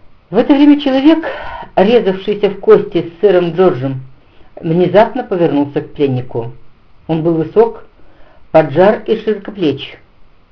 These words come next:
Он? Сердце Джека прыгнуло к самому горлу, потом медленно вернулось на свое место. Вначале ему на миг показалось, будто это и был Кейн. Теперь он видел, что пират,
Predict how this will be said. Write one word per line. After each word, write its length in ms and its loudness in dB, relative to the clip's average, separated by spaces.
Он? 340 2
Сердце 300 2
Джека 360 0
прыгнуло 520 -2
к 100 -12
самому 320 -2
горлу, 520 0
потом 400 2
медленно 580 2
вернулось 840 2
на 120 -2
свое 360 -4
место. 540 -6
Вначале 560 4
ему 160 4
на 100 0
миг 240 -4
показалось, 680 2
будто 320 0
это 460 2
и 180 0
был 300 -6
Кейн. 500 0
Теперь 300 -2
он 80 -4
видел, 300 -2
что 220 -10
пират, 420 2